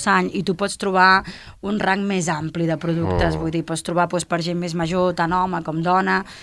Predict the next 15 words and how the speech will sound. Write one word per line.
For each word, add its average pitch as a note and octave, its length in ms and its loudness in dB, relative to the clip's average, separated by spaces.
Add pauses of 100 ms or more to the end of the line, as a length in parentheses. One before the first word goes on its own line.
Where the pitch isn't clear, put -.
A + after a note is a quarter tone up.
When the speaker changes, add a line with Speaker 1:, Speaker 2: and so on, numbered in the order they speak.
(220)
Speaker 1:
eh, F3 240 0
pots F3+ 160 -4
trobar E3+ 320 0
més F3 160 -4
complements, F3 800 0
roba D#3+ 240 -2
interior, D#3+ 840 0
calcetins, E3 580 -4
jo E3 80 -4
tot F3 160 -4
aquest F3+ 280 -2
producte F3+ 420 -2
no F3+ 120 0
el C#3 80 -6
tenc. D3+ 340 -4